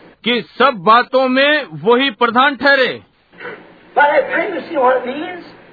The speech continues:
Speaker 2: That's over all।
Speaker 1: ताकि प्रधान ठहरे। आप जानते हैं इसका क्या अर्थ है? वो जो सबके ऊपर है।
Speaker 2: He's over all things that was ever created, ever angel, ever being, ever, everything that there is। He's over all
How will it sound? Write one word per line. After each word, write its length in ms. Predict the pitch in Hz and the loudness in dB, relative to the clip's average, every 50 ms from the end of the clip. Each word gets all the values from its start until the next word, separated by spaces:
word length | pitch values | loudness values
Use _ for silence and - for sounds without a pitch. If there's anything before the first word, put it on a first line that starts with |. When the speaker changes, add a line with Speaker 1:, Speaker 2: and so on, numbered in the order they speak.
| - - _ - _ _ - - - _ - | -20 -20 _ -20 _ _ -20 -20 -8 _ -2
Speaker 2:
That's 180 | - - - | 0 0 2
over 240 | 302 339 - 359 427 | 0 0 0 2 2
all। 460 | 440 466 466 466 453 392 262 - - - - - - - - - | 4 4 6 6 6 4 4 2 0 -4 -8 -10 -16 -20 -2 2
Speaker 1:
ताकि 420 | 190 220 240 233 - 285 294 294 | 2 2 2 2 -2 -2 -2 -2
प्रधान 480 | 285 - 240 226 214 233 247 269 277 240 | -2 -4 -4 -2 2 2 2 2 2 0
ठहरे। 500 | - 262 269 277 269 254 202 143 117 - _ _ _ _ _ _ _ _ 185 | 2 2 4 4 4 2 0 -2 -6 -10 _ _ _ _ _ _ _ _ 0
आप 120 | 220 208 | 0 2
जानते 360 | 165 214 226 247 240 - 269 | 2 0 0 0 0 0 0
हैं 80 | 277 294 | 0 0
इसका 160 | 262 285 285 | 0 -2 -4
क्या 180 | 262 - 294 285 | 0 2 2 2
अर्थ 200 | 294 294 - 302 | 2 2 2 2
है? 180 | 302 311 285 - _ _ _ _ _ _ _ - | 2 2 0 -4 _ _ _ _ _ _ _ -16
वो 380 | 117 143 214 262 285 302 294 262 | -2 2 2 4 4 4 2 -2
जो 280 | 185 165 247 262 240 | 0 2 2 2 2
सबके 520 | - - 240 247 233 233 - 302 294 285 277 | 0 0 0 0 0 0 -2 0 2 2 2
ऊपर 480 | - - 214 294 269 - 302 302 277 | 0 -2 -4 -4 0 2 2 2 2
है। 360 | 247 220 202 156 120 101 - _ _ _ - | 2 0 -2 -4 -6 -10 -16 _ _ _ -4
Speaker 2:
He's 260 | 247 262 262 254 262 | -2 -2 -2 0 0
over 460 | 277 285 294 294 294 294 285 285 277 | 2 2 4 2 2 2 2 2 2
all 440 | 277 - 320 320 320 320 311 - - 302 | 2 2 2 4 4 4 2 0 0 -2
things 300 | 320 339 339 339 - 247 | -2 -2 -2 -4 -2 0
that 160 | 311 311 - | 0 2 2
was 160 | 285 254 - | 2 0 0
ever 260 | 311 320 294 - - 294 - | 0 0 2 2 0 0 0
created, 280 | - 330 339 339 330 311 | -2 -2 -2 -2 0 0
ever 200 | 311 294 294 294 | 2 2 2 2
angel, 380 | 302 320 339 330 330 320 311 302 302 | 2 0 -2 -2 -2 -2 0 0 2
ever 200 | 302 - - - | 2 2 0 0
being, 360 | 294 320 330 339 320 311 302 | -2 -2 0 0 0 0 0
ever, 220 | 311 - - 277 247 - - - - - - - 320 339 | 0 2 2 2 2 0 -6 -10 -12 -18 -2 0 2 2
everything 400 | 330 339 330 - 330 349 330 320 | 4 2 0 0 -2 -2 0 0
that 140 | 339 349 349 | 0 0 2
there 340 | 349 370 392 392 392 370 320 | 2 4 4 4 2 2 0
is। 60 | - | -2
He's 260 | - 302 320 294 320 | -2 -2 -2 2 2
over 260 | 330 330 - 370 381 | 2 2 4 4 4
all 380 | 381 392 403 392 381 359 - | 4 6 4 4 4 4 2